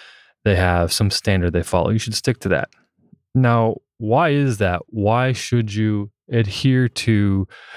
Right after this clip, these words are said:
a particular standard when it's something that you're not familiar with? Well, mainly because it's going to be a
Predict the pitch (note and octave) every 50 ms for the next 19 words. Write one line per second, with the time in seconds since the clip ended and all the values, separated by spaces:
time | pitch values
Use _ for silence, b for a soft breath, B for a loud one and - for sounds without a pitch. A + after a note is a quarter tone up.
0 | B B B - G2+ G2 F#2 - - - - - - C3+ B2 - - G#2 G#2 F#2+
1 | - - - - C3 C3+ C3+ B2 G2 F#2+ F#2+ F#2 F2 - - _ _ _ _ _
2 | _ _ _ _ - A#2 A2+ A2 G#2 G2 G2 F#2+ F#2+ G2 G2 F#2+ - _ _ _
3 | _ _ _ _ _ _ - - - - C#3 A2+ G2 G#2+ G2+ F#2+ F2 F#2 F#2+ F#2
4 | E2+ - - G#2 G2+ G2 G2 F#2 F2 F2 F2+ F#2+ F#2+ - _ - C3 B2 A#2 -
5 | _ - B2+ B2+ C3 C3+ C#3 C3 B2 B2 A#2 - - C#3 B2 A#2+ A#2 G#2 G2 A#2
6 | - - A#2 A2+ G#2+ - - - B2+ C3+ C3+ C3 - - B2+ G#2+ G#2 A2+ A2 A2
7 | A2 A2 G#2+ G#2+ G#2+ G#2+ G#2+ - - A2 G#2 G2+ G2+ G2 G2+ G2+ G2 G2 F#2+